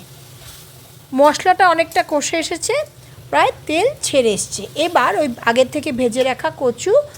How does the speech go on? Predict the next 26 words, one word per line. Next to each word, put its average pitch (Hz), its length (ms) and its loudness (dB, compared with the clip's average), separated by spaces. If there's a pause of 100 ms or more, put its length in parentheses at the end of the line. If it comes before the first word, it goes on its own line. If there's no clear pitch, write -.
(240)
আর 214 180 2
আলুগুলো 220 560 2
দিয়ে 226 380 0 (280)
একটু 269 280 2 (380)
কষিয়ে 285 380 2
নেব। 165 300 -6 (800)
যদি 349 260 4
মশলাটা 330 640 2
একদম 302 520 -4
শুকিয়ে 339 380 -2
যায়, 311 260 0
তাহলে 330 260 0
অল্প 330 320 2
একটু 427 300 -2
জল 226 340 2
দিয়ে 349 280 0 (320)
আর 208 120 0
একটু 294 300 2
কষিয়ে 233 300 -2
নিতে 175 200 -10
হবে। 175 240 -14 (2750)
মশলাটা 277 420 0
খুব 302 240 -6
ভালোভাবে 277 480 0
কষে 277 300 0
গেছে, 294 300 0